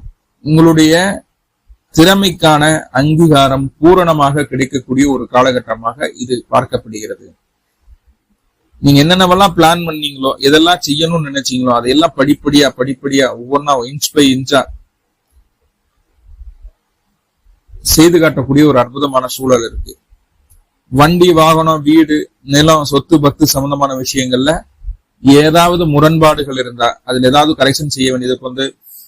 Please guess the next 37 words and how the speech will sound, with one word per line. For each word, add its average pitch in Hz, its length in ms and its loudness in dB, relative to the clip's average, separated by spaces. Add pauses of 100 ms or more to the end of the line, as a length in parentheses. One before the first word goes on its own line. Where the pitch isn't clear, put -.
என்ன 147 180 2
சொல்றது 131 380 2
அப்படின்னா, 127 320 -2
உங்களுடைய 120 500 0
டாக்குமெண்ட்ல 135 480 -2
ஏதாவது 123 300 0
கரெக்ஷன் 123 320 -6
பண்ண 120 180 -14
வேண்டியதா 117 300 -6
இருக்கும். 110 340 -14 (340)
So, - 140 -6
இந்த 135 120 4
மாதிரி 160 240 4
ஏதாவது 180 460 2
அதுல 151 380 0 (200)
சரி 160 340 2
செய்ததற்கு 160 640 0
உண்டான 139 280 0
வாய்ப்புகள் 139 520 0
ஏதாவது 131 340 0
இருக்கு, 123 240 -6
அதை 123 140 0
சரி 139 360 -2
செய்துக்கணும் 135 500 -2
அப்படிங்கிற 127 260 -8
ஒரு 120 120 -2
அமைப்பு 127 360 -10
இருந்ததுன்னா, 123 380 -4 (320)
இந்த 127 280 0
காலகட்டம் 143 520 2
அதற்கு 123 260 -6
உண்டான 127 220 -4
முயற்சிகளை 135 500 -2
எடுக்கலாம். 127 420 -4 (100)
கண்டிப்பா 143 440 -2
அது 127 120 0
உங்களுக்கு 117 320 -6